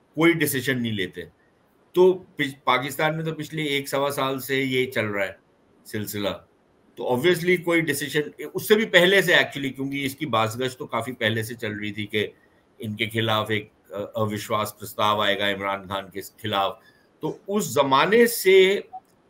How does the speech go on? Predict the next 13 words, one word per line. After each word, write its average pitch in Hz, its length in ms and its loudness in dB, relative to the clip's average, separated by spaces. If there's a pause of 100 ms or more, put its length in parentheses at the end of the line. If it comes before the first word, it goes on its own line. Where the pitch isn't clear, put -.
(220)
अ, 131 180 -8
आप 147 140 2
समझिए 151 460 0
कि 160 720 -2
decisions 135 640 -6
लेनी 135 340 -2
more 123 240 -2
or 127 120 0
less 117 200 0
बंद 104 200 -2
हो 110 100 -2
गई 110 220 -2
हैं, 104 200 -8